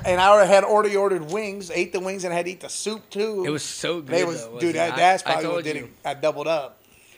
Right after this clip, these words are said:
Speaker 2: And that soup was so good, and that's the only reason I got it for you, because it was, I had had it, and it was so fucking good.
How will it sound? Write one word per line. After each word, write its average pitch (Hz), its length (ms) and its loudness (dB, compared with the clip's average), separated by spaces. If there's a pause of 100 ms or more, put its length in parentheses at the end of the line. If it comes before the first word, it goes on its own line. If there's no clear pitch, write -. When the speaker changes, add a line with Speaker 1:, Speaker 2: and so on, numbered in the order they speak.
(220)
Speaker 2:
And 160 140 -2
that 185 160 2
soup 196 160 -6
was 160 100 -10
so 165 180 -4
good, 170 120 -4
and 165 80 -6
that's 139 160 -10
the 180 60 -6
only 165 60 -6
reason 147 140 -10
I 143 40 -10
got 156 220 -4
it - 60 -20
for 131 60 -20
you, 135 180 -14
because 131 440 -10
it 147 100 -12
was, 143 200 -8
I 135 180 -6
had 143 100 -2
had 160 280 -4
it, 120 200 -16
and - 200 -8
it 147 160 -8
was 120 120 -12
so 143 360 -10
fucking 139 560 -14
good. 131 300 -12